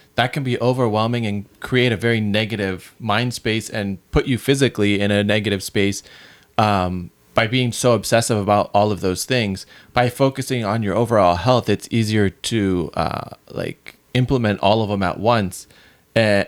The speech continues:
and be in a positive place where you can keep making progress, because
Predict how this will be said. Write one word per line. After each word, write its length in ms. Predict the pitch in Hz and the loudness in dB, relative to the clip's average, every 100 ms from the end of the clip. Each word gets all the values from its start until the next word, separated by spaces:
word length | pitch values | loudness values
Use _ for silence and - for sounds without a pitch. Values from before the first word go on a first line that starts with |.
| - | 0
and 180 | 110 101 | -2 2
be 120 | 165 | 0
in 60 | |
a 60 | 151 | 2
positive 580 | - 110 110 113 101 - | 4 4 4 -2 -4 -6
place 400 | - 113 110 - | 0 2 2 0
where 120 | 107 | 2
you 140 | 107 | 2
can 200 | 107 117 | 0 -4
keep 200 | 101 - | -2 -2
making 340 | 104 101 98 85 | -2 -4 -4 -6
progress, 540 | - 107 104 87 95 | 0 0 0 -2 -4
because 480 | - 107 104 98 - | -6 -2 0 0 -4